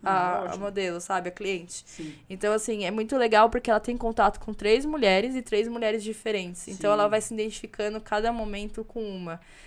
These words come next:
Speaker 2: Cada
Speaker 1: Uhum.
Speaker 2: momento ela passa com uma. Então, acho que esse, esse,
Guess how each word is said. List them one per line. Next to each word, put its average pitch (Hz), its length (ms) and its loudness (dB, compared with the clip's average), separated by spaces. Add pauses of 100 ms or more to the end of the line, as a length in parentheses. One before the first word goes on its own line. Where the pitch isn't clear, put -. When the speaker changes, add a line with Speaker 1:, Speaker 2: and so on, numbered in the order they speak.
(140)
Speaker 2:
Cada 196 260 0
Speaker 1:
Uhum. 233 60 2
Speaker 2:
momento 220 320 -2
ela 220 140 4
passa 202 400 0
com 190 260 -10
uma. 180 220 -8
Então, 190 240 -6
acho 190 240 -4
que - 140 -10
esse, 190 540 -6 (460)
esse, 190 720 -6